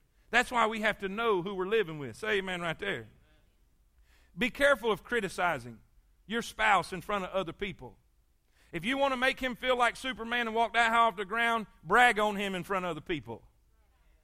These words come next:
If you want to belittle him and make him feel like a worm, criticize him in front of other people. It, it,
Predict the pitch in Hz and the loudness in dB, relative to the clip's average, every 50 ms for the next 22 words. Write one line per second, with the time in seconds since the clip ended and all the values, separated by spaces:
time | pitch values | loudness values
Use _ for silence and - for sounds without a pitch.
0 | _ _ _ _ _ - 175 175 160 233 262 262 262 262 240 196 175 220 214 220 | _ _ _ _ _ -6 -6 -4 -2 -2 0 2 2 2 2 2 0 0 2 2
1 | 247 262 262 254 220 233 254 262 262 240 202 190 220 240 233 - 247 233 220 170 | 2 2 2 0 0 -2 -2 -2 -2 -2 -2 0 0 0 0 -2 -4 -6 -6 -6
2 | - 226 233 233 226 220 190 202 196 190 202 226 240 254 254 254 254 226 - - | -2 0 2 4 4 2 2 0 -2 -2 0 2 2 4 2 2 0 -4 -8 -12
3 | - - - 233 254 240 - - 226 220 214 185 196 220 208 196 180 - - 214 | -12 -6 -4 -2 -2 -2 -2 2 2 2 2 2 0 -4 -4 -4 -4 -4 -2 -2
4 | 208 196 170 170 185 202 180 180 170 - 190 180 127 123 131 104 104 - _ _ | -2 -2 -2 -2 -2 -2 -2 -2 -6 -6 -8 -8 -8 -10 -12 -14 -14 -18 _ _
5 | _ _ _ _ _ _ _ _ _ _ _ _ _ _ _ _ _ _ _ _ | _ _ _ _ _ _ _ _ _ _ _ _ _ _ _ _ _ _ _ _
6 | _ _ _ _ _ _ _ _ _ _ _ _ - 170 175 - 196 196 180 | _ _ _ _ _ _ _ _ _ _ _ _ -10 -10 -6 -4 -4 -4 -4